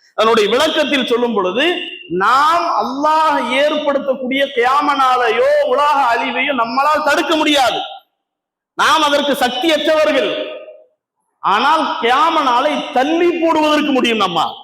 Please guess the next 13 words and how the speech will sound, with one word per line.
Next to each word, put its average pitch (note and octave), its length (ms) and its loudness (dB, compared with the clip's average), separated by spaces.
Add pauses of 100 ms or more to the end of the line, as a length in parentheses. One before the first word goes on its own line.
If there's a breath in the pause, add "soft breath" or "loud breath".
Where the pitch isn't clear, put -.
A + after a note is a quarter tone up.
(680)
கியாம B3 260 2
நாளை C4+ 420 2 (380)
வருவதற்கு, C4 560 0
சீ-, C#4+ 500 -2
துரிதமாக D#4 640 0
வருவதற்கு C4+ 600 0 (640)
அதை A#3 220 0
வராமல் D#4+ 640 2
இருப்பதற்கு C4+ 520 0
நாம் A#3 280 0
தள்ளி C#4+ 320 0
போட B3+ 180 2
முடியும். G#3 460 -2